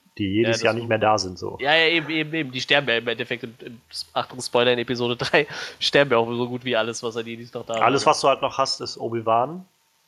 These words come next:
Speaker 2: Ja.
Speaker 1: und Yoda,
Speaker 2: Und
Speaker 1: der noch irgendwo lebt. Und da
Speaker 2: Ja.
Speaker 1: hast du halt, Obi-Wan stirbt in Episode vier und Yoda stirbt am Anfang von Episode sechs, meine ich.
Speaker 2: Und
Speaker 1: Ähm,
Speaker 2: deshalb, das fand ich dann auch schon, mm, echt, äh, mm, interessant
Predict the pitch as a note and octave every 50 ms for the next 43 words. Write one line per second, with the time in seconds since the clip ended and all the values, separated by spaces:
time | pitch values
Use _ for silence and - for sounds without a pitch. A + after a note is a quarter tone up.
0 | _ _ - - A#2 A2+ - A#2+ B2+ B2 C3 C3+ C3+ B2 A2+ G#2 G#2 G#2 G2+ G2+
1 | F#2+ - G#2 G2 F#2+ F#2+ F#2+ G2 F#2 F#2 F#2 - _ - - _ _ _ _ _
2 | _ _ _ - A2+ G#2 A#2 A#2 A#2 - - G2+ F#2+ - - - _ - - -
3 | - - B2+ - - B2+ A#2 A2+ G#2+ - - - - - A#2 A#2 - A#2+ A2 G#2+
4 | G#2 G#2 G#2 A2+ A2+ A2+ A2 - - - B2 B2 - - A#2 A2+ A#2 A2+ - A2
5 | G#2+ G#2+ G2+ G2+ - - A#2 A#2 C3 D3 D#3+ F3 D#3+ B2 A#2+ A#2 A2 A2+ A#2+ B2
6 | B2+ B2 B2 - - B2+ B2+ B2 - - A#2 A2+ A2+ A#2 A#2 A#2 - B2 A2+ -
7 | A#2+ A#2 A2+ - A#2 A2+ G#2+ A#2 A2+ A2+ A#2 G#2+ A2 G#2+ - - - - F2+ F#2
8 | F#2 F2+ - - - _ - - - - - - - _ _ _ _ _ _ _
9 | _ _ - - G#2 F#2+ F#2 A2+ F#2 G2+ A#2+ A2 A#2+ A2+ - - B2 B2 B2+ A#2
10 | - - A#2+ A#2 A#2 A#2+ A#2 - - C3 B2 A#2+ B2 A#2+ A#2+ A2+ A2+ A2+ A2 A2
11 | - - - - - - - A2+ A2 A2 A2 A2 A2 _ _ _ _ _ _ _
12 | _ F3 D3+ C#3+ C3 A#2+ A#2 A2+ A#2 A#2 - _ _ _ _ _ _ _ _ _
13 | _ _ _ _ _ _ - B2+ A#2 C3 B2+ - - B2 A2 G2